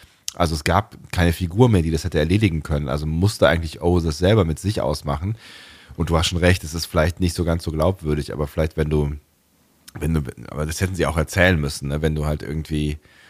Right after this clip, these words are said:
noch ein bisschen mehr im Hinterkopf hast, in welcher Lage die Romulaner eigentlich gerade sind, dann sind sie in keiner, äh, in der es geschickt wäre, sich mit der Föderation weiter anzulegen. Aber wie gesagt, du hast recht, das ist eigentlich für O sollte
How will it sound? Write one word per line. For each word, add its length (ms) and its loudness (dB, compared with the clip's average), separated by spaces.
noch 120 0
ein 60 -2
bisschen 260 0
mehr 100 4
im 60 4
Hinterkopf 380 0
hast, 180 -2
in 40 -2
welcher 240 0
Lage 240 2
die 80 2
Romulaner 520 2
eigentlich 340 -4
gerade 240 -2
sind, 340 -4
dann 140 -2
sind 180 2
sie 100 2
in 120 2
keiner, 580 4
äh, 240 4
in 100 0
der 120 4
es 100 -2
geschickt 380 -2
wäre, 280 4
sich 160 -6
mit 140 0
der 80 0
Föderation 880 4
weiter 260 0
anzulegen. 540 -4
Aber 260 2
wie 120 0
gesagt, 260 2
du 60 2
hast 160 0
recht, 360 0
das 220 -6
ist 260 -10
eigentlich 460 2
für 240 4
O 220 8
sollte 260 6